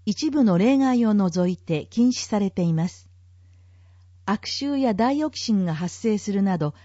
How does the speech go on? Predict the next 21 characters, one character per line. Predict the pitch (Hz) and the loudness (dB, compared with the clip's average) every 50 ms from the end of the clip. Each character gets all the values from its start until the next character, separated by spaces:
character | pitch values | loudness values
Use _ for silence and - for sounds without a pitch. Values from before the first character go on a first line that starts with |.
| - - - - - - - | -20 -20 -20 -20 -20 -10 -8
私 | 196 220 - 311 330 - | -8 -6 -4 -6 -6 -4
た | - 254 240 | -6 -6 -4
ち | - 208 | -2 -2
の | 175 160 | -2 -2
生 | - - 262 277 285 | 0 0 -2 -2 -2
活 | 285 294 285 - - | -4 -8 -8 -10 -8
環 | - 277 269 254 | -4 -2 -2 -2
境 | 247 - 214 185 175 160 | -2 -2 -2 -2 0 0
に | 151 151 - - | -2 -2 -4 -8
深 | - - 247 269 294 | -4 -2 -2 -2 0
刻 | - 285 277 269 - 233 | -2 -4 -4 -2 -2 -2
な | 226 202 - | -2 -2 -2
悪 | - 170 175 - - | -4 -6 -6 -6 -6
影 | 285 302 311 311 294 | -4 -4 -4 -4 -4
響 | - - 202 175 165 151 | -4 -2 -2 0 0 0
を | 143 - | -2 -2
及 | 143 151 156 165 | 0 0 0 0
ぼ | 151 156 151 | 0 -2 -4
し | - - 139 | -4 -4 -2
ま | 139 135 | -2 -2
す。 | 143 - - - _ | -4 -8 -14 -20 _